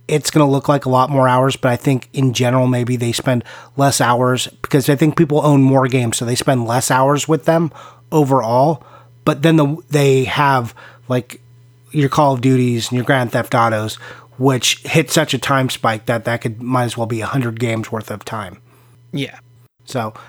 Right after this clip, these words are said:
Speaker 1: um, one of the things I wanted to bring up, just moving back to, um, the shovelware thing, and it occurs to me that back in the day, like Super Nintendo day,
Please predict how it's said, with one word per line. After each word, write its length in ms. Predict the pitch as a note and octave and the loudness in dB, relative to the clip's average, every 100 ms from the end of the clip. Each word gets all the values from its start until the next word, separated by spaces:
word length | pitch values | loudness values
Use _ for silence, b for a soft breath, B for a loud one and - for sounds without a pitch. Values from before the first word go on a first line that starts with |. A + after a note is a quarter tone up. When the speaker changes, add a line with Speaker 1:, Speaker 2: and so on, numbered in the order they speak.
| B | B
Speaker 1:
um, 360 | - C#3+ C#3 C#3+ - | -2 0 2 0 -2
one 160 | E3+ A3+ | 0 2
of 60 | |
the 80 | G#3+ | 0
things 240 | G3+ F#3 | 0 -2
I 80 | C#3 | 0
wanted 180 | D3+ E3 | 0 0
to 60 | C#3 | 0
bring 260 | C3+ C#3 | 0 0
up, 240 | C3 A#2 - | -2 -6 -6
just 340 | C#3+ - _ | -6 -6 _
moving 440 | G#3 D3 D#3+ C#3+ | 0 2 4 2
back 400 | A#2 C#3 C3+ C3+ | 0 0 0 -2
to, 400 | - - B2+ A#2 - B B B - | -6 0 0 0 -6 B B B -2
um, 380 | C3+ B2 A2 | 0 2 0
the 60 | A2 | 0
shovelware 540 | - C#3+ C#3+ D#3+ F3 | 0 0 2 2 2
thing, 300 | E3 F3 F3 | 2 2 4
and 320 | D3 A#2 A2+ - - _ b b b b _ - | 2 0 -4 -8 -20 _ b b b b _ 0
it 100 | E3 | 2
occurs 500 | E3 - F#3+ F#3+ - | 2 0 2 2 2
to 120 | D#3 | 0
me 240 | C3+ B2 | 2 0
that 440 | A#2+ B2 A2+ - _ | -2 -2 -4 -10 _
back 220 | F#3 G3+ | -2 0
in 80 | G#3+ | 0
the 80 | D3 | 0
day, 240 | A2 A#2+ | -2 -2
like 240 | C3 A2+ | -2 -4
Super 220 | - C#3+ D3 | -6 -2 0
Nintendo 520 | B2 A2+ C3 A#2+ G#2+ | 0 -2 -2 -2 -4
day, 300 | G2 G2 | -8 -10